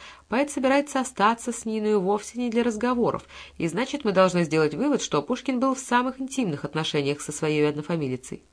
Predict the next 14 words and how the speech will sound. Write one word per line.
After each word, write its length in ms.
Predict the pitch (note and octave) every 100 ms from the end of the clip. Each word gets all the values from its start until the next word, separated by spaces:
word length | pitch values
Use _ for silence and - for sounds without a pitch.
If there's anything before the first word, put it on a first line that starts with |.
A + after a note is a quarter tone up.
| _ _ _ - - - - - -
Зная 360 | D#3+ A3 D#4
из 60 | C#4+
других 340 | A#3+ A#3 C#4+
источников 580 | B3+ - C#4 C4+ B3 B3
о 80 | A3
характере 500 | A3 G#3+ A3 - G3+
этих 200 | G3 F3+
отношений, 580 | F3 D#3 D#3 C#4+ D4 A#3+
мы, 140 | C4+
конечно, 400 | D4 A#3+ A#3+ G#3+
такого 380 | G3+ G3+ G3+ F#3
вывода 440 | G3+ F#3+ F3+ F3+
не 160 | - A#3
сделаем. 500 | F#3 D3 B2+ A#2 A2+